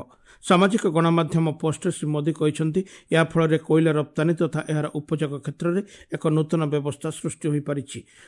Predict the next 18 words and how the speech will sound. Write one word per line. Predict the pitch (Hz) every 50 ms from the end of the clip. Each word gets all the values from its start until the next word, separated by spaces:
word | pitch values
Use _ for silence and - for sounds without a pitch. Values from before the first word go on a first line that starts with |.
| - _ -
କୋଇଲା | 170 175 180 175 165 156
ବ୍ୟବସାୟୀକରଣ | 156 151 151 160 - - 165 156 151 - 156 147 151 147 - -
ପ୍ରକ୍ରିୟାକୁ | 147 - - 165 170 160 165 - - -
ଏହି | 143 147 156
ନୀତି | 151 151 - 156 147
ଅଧିକ | 147 143 160 147 - 143 - -
ସହଜ | 143 147 147 160 160 156
କରିବା | 185 185 185 175 151 - -
ସହ | 110 98 - _ - - - _ -
ଘରୋଇ | 151 160 165 175 185 190 -
ତଥା | 190 160 - 156 151
ରପ୍ତାନୀ | 151 - - - 165 151 160 160 -
ଉଭୟ | 147 - 156 165 160
କ୍ଷେତ୍ରରେ | 165 - 156 - - 139 127 117 107 - _ _ _ -
ଏହା | 156 151 147
ଅଧିକ | 151 147 - 156 - 156 139 -
ସହାୟକ | 151 147 151 156 151 151 147 139
ହୋଇପାରିବ | 147 156 151 185 180 160 151